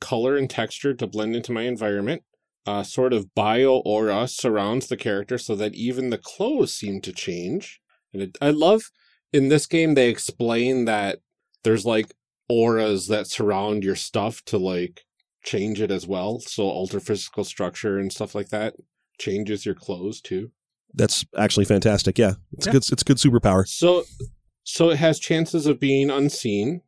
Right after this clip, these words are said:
Speaker 1: Um, if I'm not moving, it's ninety percent and so on. I can stick to surfaces like Spider-Man, I guess. Um, it's
Speaker 2: Hmm.
Speaker 1: identical to the minor super ability of adhesion. I can hold my breath for ten minutes. I can feign death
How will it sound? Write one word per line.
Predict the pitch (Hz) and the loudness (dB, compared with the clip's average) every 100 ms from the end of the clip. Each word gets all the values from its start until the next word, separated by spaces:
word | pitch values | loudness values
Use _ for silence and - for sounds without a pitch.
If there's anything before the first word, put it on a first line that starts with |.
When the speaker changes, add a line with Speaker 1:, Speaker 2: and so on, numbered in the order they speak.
| _ _ - | _ _ -6
Speaker 1:
Um, | 101 104 104 107 107 | -2 -2 -2 -2 -2
if | 107 - | -4 -2
I'm | 113 104 | -4 -2
not | 110 - | -4 -4
moving, | 107 110 117 | -2 -2 -4
it's | 98 | -4
ninety | 104 98 95 | -4 -4 -4
percent | 98 101 - 101 107 | -8 -10 -8 -6 -4
and | 92 | -6
so | - 95 | -6 -8
on. | 90 101 120 _ _ _ _ | -8 -10 -10 _ _ _ _
I | - | -8
can | - 117 | -4 -4
stick | - - 160 - | -4 -4 -4 -4
to | 123 | -10
surfaces | - - 139 - 98 90 92 120 | -6 -4 -2 -4 -6 -4 -6 -6
like | 90 90 | -10 -10
Spider-Man, | - 95 135 87 85 | -12 -10 -8 -8 -10
I | 82 | -10
guess. | 80 120 - _ _ _ - | -8 -10 -10 _ _ _ -10
Um, | 98 98 98 98 98 95 101 | -6 -4 -4 -4 -4 -4 -6
it's | - 165 | -4 0
Speaker 2:
Hmm. | |
Speaker 1:
identical | 110 113 117 123 120 | 0 0 -2 -2 -4
to | - | -4
the | 101 | -6
minor | 98 98 117 | -4 -4 -4
super | - 101 104 | -6 -4 -2
ability | 95 101 98 98 | 0 -2 -2 -4
of | 90 | -4
adhesion. | 92 - 110 98 85 151 - _ _ _ - | -6 -6 -10 -8 -8 -10 -10 _ _ _ -16
I | 92 | -14
can | 90 95 | -10 -8
hold | 98 | -8
my | 95 | -8
breath | 92 98 - | -6 -8 -6
for | 95 | -10
ten | - 95 | -8 -8
minutes. | 98 147 - - | -6 -6 -8 -10
I | 202 | -8
can | 98 | -8
feign | 92 - 113 117 113 98 90 | -10 -8 -6 -4 -2 -4 -6
death | 92 101 101 - | -6 -4 -8 -10